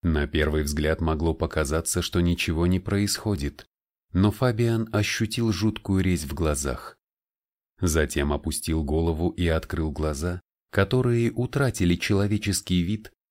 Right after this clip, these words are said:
и светились теперь белым пламенем. Маг обвел взглядом площадку, моментально обнаружив червя. И ради этого Вэл послал его сюда.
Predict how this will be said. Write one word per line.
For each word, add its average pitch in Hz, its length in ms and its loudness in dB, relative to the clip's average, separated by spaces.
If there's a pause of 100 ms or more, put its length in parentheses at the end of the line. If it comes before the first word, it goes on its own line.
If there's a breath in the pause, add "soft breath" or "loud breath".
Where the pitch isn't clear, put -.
и 101 100 2
светились 117 580 0
теперь 98 380 0
белым 78 420 2
пламенем. 67 720 -4 (840)
Маг 76 420 0
обвел 78 500 0
взглядом 76 520 0
площадку, 85 800 -2 (280)
моментально 107 760 2
обнаружив 104 540 0
червя. 85 480 -2 (760)
И 80 180 0
ради 80 380 2
этого 117 560 2
Вэл 101 220 4
послал 104 440 0
его 101 280 2
сюда. 90 460 -2